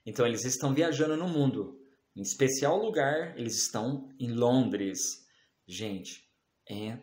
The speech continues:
show de bola lá. É muito fantástico. Tem muitos lugares legais pra vocês visitarem.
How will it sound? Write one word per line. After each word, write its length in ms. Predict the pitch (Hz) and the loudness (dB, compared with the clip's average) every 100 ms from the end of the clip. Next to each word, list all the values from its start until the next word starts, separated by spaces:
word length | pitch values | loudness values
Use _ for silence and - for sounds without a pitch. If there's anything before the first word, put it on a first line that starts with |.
| - | -16
show 680 | - - - - 120 113 113 | -12 -8 -8 -2 0 2 2
de 160 | 107 110 | -2 -6
bola 500 | 107 98 107 104 101 | 0 2 2 0 -2
lá. 480 | 104 98 101 95 - _ - _ _ | -4 -4 -6 -8 -14 _ -20 _ _
É 100 | 101 | -8
muito 560 | 104 107 110 117 - 120 - - | -6 -4 -2 -4 -6 -12 -14 -6
fantástico. 1200 | 120 117 120 - 107 104 - - - - 82 - _ _ _ _ | -4 -4 -6 -4 -4 -2 -4 -8 -12 -14 -18 -18 _ _ _ _
Tem 160 | 120 | 0
muitos 600 | 117 117 120 127 123 113 | 2 0 4 2 2 -4
lugares 520 | 110 107 110 107 101 | -4 0 0 0 -2
legais 560 | 107 110 101 107 101 95 | -2 0 0 0 -2 -4
pra 120 | - | -6
vocês 380 | 101 98 104 95 | -6 -4 -6 -8
visitarem. 720 | 95 104 101 107 98 92 90 | -10 -12 -10 -10 -8 -10 -14